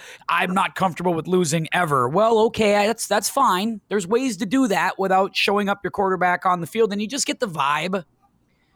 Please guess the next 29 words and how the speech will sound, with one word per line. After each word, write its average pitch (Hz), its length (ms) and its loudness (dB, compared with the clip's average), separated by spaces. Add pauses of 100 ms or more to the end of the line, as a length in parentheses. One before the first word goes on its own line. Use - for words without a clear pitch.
(200)
Like, 190 200 0
to 196 120 0
me, 226 460 -2 (720)
the 151 200 -6
alpha 220 380 0
quarterbacks, 135 840 -2
like 170 120 -2
Joe 262 200 0
Burrow, 190 380 2
if 180 80 -4
Ja'Marr 247 320 0
Chase 196 260 -2
got 190 200 -2
in 156 60 -8
Joe 165 160 0
Burrow's 165 320 0
face, 160 280 -6
I 170 40 -2
feel 170 120 -4
like 160 120 -2
Joe 170 180 0
Burrow 156 280 0
would 147 60 2
have 139 80 -2
gotten 135 200 -4
right 135 140 -2
back 135 200 -2
in 113 60 -12
his. - 360 -10